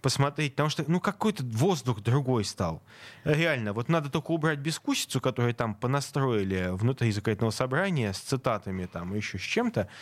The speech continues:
какими-то этими, э, музейные экспонаты, там, вот, которые нелепо смотрятся в к-, вот во дворце великой княжны Марии, Марии Николаевны. Но,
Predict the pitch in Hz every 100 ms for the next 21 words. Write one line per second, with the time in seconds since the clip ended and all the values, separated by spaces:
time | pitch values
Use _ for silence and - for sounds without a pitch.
0 | - - - - 127 113 113 104 101 101
1 | 101 90 92 90 90 80 80 82 73 64
2 | - 123 135 139 120 113 - - 151 202
3 | 233 123 107 101 98 101 - 117 123 110
4 | 120 160 165 135 104 - 120 110 95 -
5 | 101 95 - 120 110 104 113 120 120 131
6 | 127 110 107 110 110 110 98 - - 123
7 | 117 113 107 117 131 247 190 - - -
8 | - 131 131 123 123 131 190 262 202 123
9 | 131 190 262